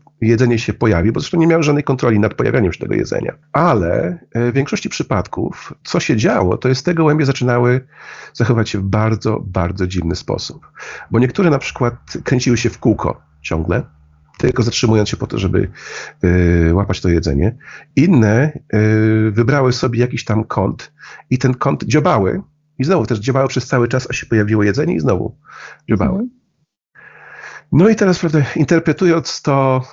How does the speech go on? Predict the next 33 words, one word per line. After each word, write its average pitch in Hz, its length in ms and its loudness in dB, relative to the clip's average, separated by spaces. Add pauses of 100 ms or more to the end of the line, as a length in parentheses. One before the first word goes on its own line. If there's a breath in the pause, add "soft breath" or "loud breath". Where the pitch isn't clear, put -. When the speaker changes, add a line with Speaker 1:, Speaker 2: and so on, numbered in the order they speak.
(160)
Speaker 1:
y, 104 140 -2
w - 40 -6
taki - 260 -4
sposób - 420 -2
mentalizujący, 120 800 2
który 107 320 -2
znowu 104 540 0 (260 loud breath)
Skinnerowi 110 500 2
by 110 80 -2
się 107 140 2
nie 127 200 4
podobał, 87 560 -2 (640 loud breath)
e, 120 360 0
to 131 100 -2
można 170 180 2
zrozumieć 156 340 0
w - 40 -16
ten 139 100 0
sposób, 131 280 -4
że 131 100 2
po 131 80 0
prostu, 135 800 0 (100)
y, 104 40 2 (1080)
w - 40 -20
pewnym 139 200 4
momencie 139 320 2
t-, - 240 -14
t-, - 200 -18
gołębie 147 280 4
robiły 113 240 4
swoje 80 420 -2 (360)
na 104 60 -2
początku - 600 -6